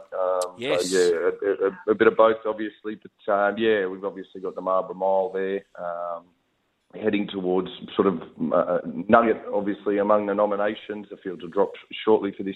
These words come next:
Speaker 1: Saturday meeting. It seems like we've got, of course, we've got the New Year's Day meeting as well. Um, so, geez, we're spoilt for choice at the moment, aren't we?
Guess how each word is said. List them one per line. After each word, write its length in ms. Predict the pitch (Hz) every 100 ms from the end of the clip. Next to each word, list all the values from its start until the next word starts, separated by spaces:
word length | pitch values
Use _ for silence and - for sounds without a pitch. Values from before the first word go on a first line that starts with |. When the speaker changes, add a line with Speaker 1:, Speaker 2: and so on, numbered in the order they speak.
| -
Speaker 1:
Saturday 360 | 101 101 101
meeting. 340 | 101 110 113 107
It 120 | 101
seems 180 | 110 92
like 140 | 90 92
we've 140 | 87
got, 140 | 92 - _ _ _ _ -
of 80 |
course, 200 | - 98 -
we've 120 | 85
got 160 | 90 -
the 60 |
New 140 | 98 98
Year's 300 | 95 90 85 - - _ _
Day 240 | 110 117 117
meeting 340 | 104 101 98
as 140 | 92 92
well. 300 | 110 135 143 - -
Um, 680 | 98 95 95 92 92 90 85
so, 240 | - 90 85 - - _
geez, 200 | - 101
we're 100 | 95 98
spoilt 260 | - 123 -
for 80 |
choice 240 | - 110 107
at 80 | 92
the 80 | 92
moment, 280 | 98 98 98
aren't 140 | 101
we? 140 | 87